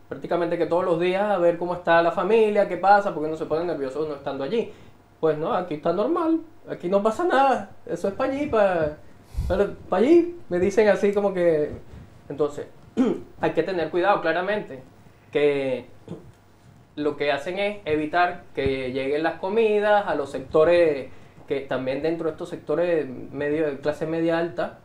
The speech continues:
viven sectores populares dentro de estas per-, de esta zona. Pues dentro de, de ellos no puede llegar la comida y cl-, claro, ¿a qué juegan? A una guerra de cansancio. La gente se va cansando, se va cansando,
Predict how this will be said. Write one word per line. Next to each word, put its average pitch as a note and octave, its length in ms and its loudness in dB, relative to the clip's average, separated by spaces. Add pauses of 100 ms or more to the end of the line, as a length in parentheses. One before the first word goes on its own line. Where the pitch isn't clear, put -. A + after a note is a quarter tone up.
(640)
viven E3+ 260 6
sectores D3+ 400 -4
populares E3 600 2 (460)
dentro D3 280 -4
de C#3 60 -4
estas E3+ 160 -8
per-, - 160 -8
de - 360 -10
esta C#3+ 480 -2
zona. A3+ 320 -2 (400)
Pues D3 200 -4
dentro D3+ 320 2
de, C#3+ 580 0
de F#3 140 -2
ellos G#3 160 -4
no F3 200 -2
puede D#3+ 180 2
llegar E3 220 4
la F3 140 0
comida F#3+ 300 -2
y D#3+ 40 -4
cl-, D#3+ 360 -8
claro, F#3 320 0
¿a D#3 100 -2
qué E3+ 100 -6
juegan? E3 400 0 (640)
A C#3 140 2
una D3+ 200 2
guerra F#3 1000 4 (280)
de D3 260 0
cansancio. C#3+ 720 0 (200)
La A#2+ 100 -8
gente B2 260 -6
se D3+ 80 -8
va C3+ 140 0
cansando, G#3 640 4
se - 80 -4
va C#3 120 0
cansando, G#3 640 4